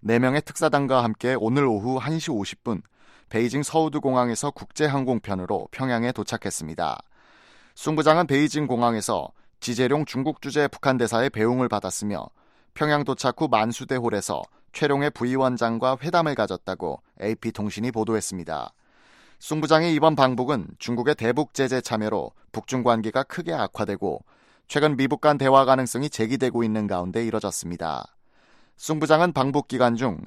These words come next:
지난달 열릴 제십구 차 중국 공산당 전국 대표 대회 결과를 설명할 예정입니다. 앞서 중국 외교부는 숭 부장이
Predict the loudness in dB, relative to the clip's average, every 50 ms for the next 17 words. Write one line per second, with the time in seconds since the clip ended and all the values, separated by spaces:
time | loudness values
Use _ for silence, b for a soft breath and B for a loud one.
0 | -14 -10 -2 2 4 4 6 6 6 4 6 6 4 4 2 2 0 -2 -4 -8
1 | -10 -6 -2 0 2 2 2 -2 -6 -8 -6 -4 -4 -4 -2 0 0 0 0 -2
2 | b b b b b -6 -4 -2 -2 -2 0 0 0 2 2 2 4 2 2 0
3 | 0 0 -2 0 0 0 -2 0 0 -2 -2 -2 -2 -2 0 0 2 2 0 0
4 | -2 -2 -2 -2 -2 -4 _ -8 -6 -4 -4 -2 -2 -4 -4 -4 -4 -4 -2 0
5 | 0 0 0 0 -2 -4 -6 -8 -8 -8 -8 -6 -6 -6 -6 -6 -10 -14 _ _
6 | _ B B B B B B B B B B B B B B B 0 2 2 2
7 | 2 4 2 4 6 6 6 6 6 4 2 2 2 0 0 0 -2 -2 -2 -2
8 | 0 2 2 2 2 0 -2 -4 -6